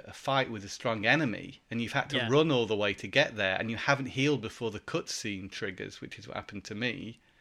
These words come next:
Speaker 2: Yeah.
Speaker 1: then you, you can only heal mid-battle with certain items, and those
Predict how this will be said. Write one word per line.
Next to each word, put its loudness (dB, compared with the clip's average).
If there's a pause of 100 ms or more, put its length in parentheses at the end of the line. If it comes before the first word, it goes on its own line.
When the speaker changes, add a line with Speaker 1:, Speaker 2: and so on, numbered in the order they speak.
(220)
Speaker 2:
Yeah. -6 (280)
Speaker 1:
then 8
you, 4 (140)
you -14
can -2
only 4
heal 4
mid-battle 2
with -6
certain 0
items, -2
and -2
those 4